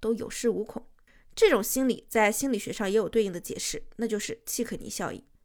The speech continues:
即你对一件事定下了的目标一直未达成，就会让你印象深刻，而且还会让你努力的去达成这个目标。所以你一定要记住，挽回走到最后的时候啊，你要做的不是继续为他付出，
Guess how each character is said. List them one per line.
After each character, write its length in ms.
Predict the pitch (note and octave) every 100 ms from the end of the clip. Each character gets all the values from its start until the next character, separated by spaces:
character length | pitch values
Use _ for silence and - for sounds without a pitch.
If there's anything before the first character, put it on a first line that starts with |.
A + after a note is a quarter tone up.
| _
即 160 | - B3
你 140 | B3+
对 180 | G#3+ B3+
一 80 | G#3
件 180 | C4 A#3+
事 300 | A#3+ A3 F#3
定 260 | - A#3+
下 200 | A#3 A3
了 80 | F#3+
的 100 | F#3
目 180 | G#3 A3+
标 220 | G#3+ G#3+
一 140 | A3+
直 160 | B3 A3+
未 120 | A#3
达 200 | A3 -
成， 280 | G3+ - - - - -
就 140 | - D4
会 120 | C4
让 200 | A#3+ G3
你 60 |
印 220 | - A#3 A3+
象 200 | A3+ G3
深 220 | - G#3+
刻， 300 | - - - -
而 100 | -
且 160 | G#3+ F#3+
还 160 | F#3 G3+
会 100 | A3
让 180 | G#3
你 100 | G3
努 200 | G3+ F#3
力 140 | F3+ A3
的 100 | F#3+
去 140 | -
达 180 | - -
成 160 | - A#2+
这 100 | -
个 60 |
目 140 | A2+ -
标。 240 | - - - _ _ - - - -
所 160 | - A3+
以 220 | A3 - _ -
你 100 | F#3+
一 180 | - F#3
定 140 | G3+
要 140 | G3
记 180 | F#3 F#3+
住， 240 | F3 - - - - -
挽 220 | G#3+ G#3
回 160 | G3 A3+
走 140 | A#3+
到 120 | -
最 160 | G3 B3+
后 140 | C4+
的 80 | B3
时 160 | - F#3+
候 140 | F#3+
啊， 180 | - - -
你 80 | -
要 120 | E3+
做 240 | E3+ C#4+ A#3+
的 180 | - - -
不 120 | - G#3
是 140 | C#4
继 220 | C4 C4+
续 200 | - G#3
为 220 | F#3 G#3+
他 180 | F3 -
付 220 | F#3+ A3
出， 260 | F#3 - A3+